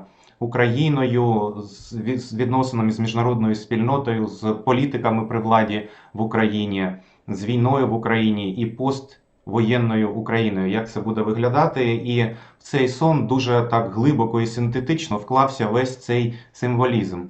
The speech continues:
І зараз я хочу розповісти цей сон. Кому нудно слухати текст, от там за посиланням я прикріплю, можна буде почитати. А я спробую передати оце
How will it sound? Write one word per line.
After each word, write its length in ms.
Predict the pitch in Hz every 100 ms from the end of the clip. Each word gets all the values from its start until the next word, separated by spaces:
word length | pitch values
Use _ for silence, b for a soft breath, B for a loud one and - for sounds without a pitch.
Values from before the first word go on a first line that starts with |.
| B B -
І 60 |
зараз 340 | 123 170 143 135
я 60 |
хочу 280 | 131 143 131
розповісти 680 | 117 - 127 123 120 - 107
цей 320 | 98 117 110
сон. 400 | 110 175 175 175 B B
Кому 320 | - 120 131 120
нудно 380 | 123 131 107
слухати 540 | 120 156 175 143 110 117
текст, 560 | - 160 160 - -
от 180 | 113 107
там 280 | 110 107 107
за 120 | 107 110
посиланням 600 | 110 - 113 110 101 98
я 120 | 107
прикріплю, 580 | - 113 123 123 151 123
можна 340 | 107 107 104
буде 200 | 101 104
почитати. 640 | 101 104 110 95 92 90 95
А 60 |
я 160 | 127 156
спробую 540 | 151 - 135 110 107
передати 520 | - 113 107 131 127 98
оце 440 | 95 - 117 113